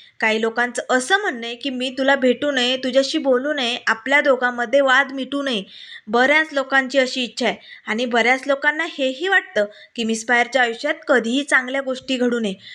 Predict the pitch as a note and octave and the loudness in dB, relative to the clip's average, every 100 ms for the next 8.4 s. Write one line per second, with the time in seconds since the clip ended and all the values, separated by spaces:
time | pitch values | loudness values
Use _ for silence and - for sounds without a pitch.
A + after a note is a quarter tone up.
0 | - B3+ A#3 D#4+ D#4+ C4+ - C#4 C#4+ B3+ | -10 -6 -2 2 4 2 -2 -4 -2 -6
1 | B3 C#4 B3+ C4+ D4 D4+ - D#4+ C#4+ C4+ | -4 -2 0 0 0 -4 0 2 2 0
2 | - C#4+ C4+ C4 A#3 F#3+ - - - A3+ | -2 -4 0 2 2 0 -6 -20 -4 -2
3 | A3 - D4+ - - A#3 B3 D4 D4+ C4+ | -2 2 2 2 -2 2 6 6 4 2
4 | C4 B3+ G#3+ F#3 _ - - A#3 A3 A#3+ | 2 2 -6 -8 _ -20 -6 -2 -2 -4
5 | A#3+ - D4 F#4+ - C#4+ B3+ A3 G#3+ B3 | -6 0 4 4 0 -6 -2 0 0 -4
6 | B3+ A3+ A3+ D4 D4 B3 A3+ A3 A3 G#3 | -4 0 2 4 2 0 -10 -10 -8 -6
7 | C#4 C4+ A3+ B3+ C4 A3 A3+ A#3+ A#3 A3+ | -4 -4 -2 -2 -2 -2 0 0 0 0
8 | A3 A3 G#3+ | 0 0 0